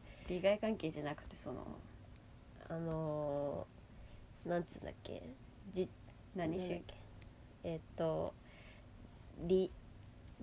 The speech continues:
Speaker 2: り-、
Speaker 1: まあいいや。
Speaker 2: まあいいか。
Speaker 1: そう、プラスマイナスの、その、
Speaker 2: うん。
Speaker 1: あれで、
Speaker 2: そうなんだよね。
Speaker 1: 考えちゃうから。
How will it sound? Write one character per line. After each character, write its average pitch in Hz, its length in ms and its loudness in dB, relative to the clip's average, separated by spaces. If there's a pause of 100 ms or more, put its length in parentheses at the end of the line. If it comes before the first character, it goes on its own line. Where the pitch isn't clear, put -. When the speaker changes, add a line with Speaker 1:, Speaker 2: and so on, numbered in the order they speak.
Speaker 2:
り-、 180 600 4 (880)
Speaker 1:
ま 139 80 -2
あ 127 60 -4
い 117 80 -2 (100)
い 113 40 -4
や。 82 140 0 (180)
Speaker 2:
ま 98 100 -4
あ - 20 0
い 95 40 0
い - 40 -2
か。 - 180 -8 (560)
Speaker 1:
そ - 60 -6
う、 - 80 -6
プ - 80 4
ラ 233 120 12
ス 277 140 4
マ 277 160 6
イ 247 40 4
ナ 214 120 6
ス - 120 -2
の、 143 340 2 (100)
そ 165 80 2
の、 156 180 4
Speaker 2:
う - 20 4
ん。 143 100 0 (400)
Speaker 1:
あ 156 120 2
れ 147 100 4
で、 147 240 4 (840)
Speaker 2:
そ 214 120 4
う - 20 8
な 180 100 8
ん 156 80 2
だ 156 60 0
よ 151 60 -2
ね。 151 80 0
Speaker 1:
考 175 60 4 (100)
え 175 120 10
ち 151 100 2
ゃ 147 100 6
う - 40 0
か - 200 -2
ら。 - 140 0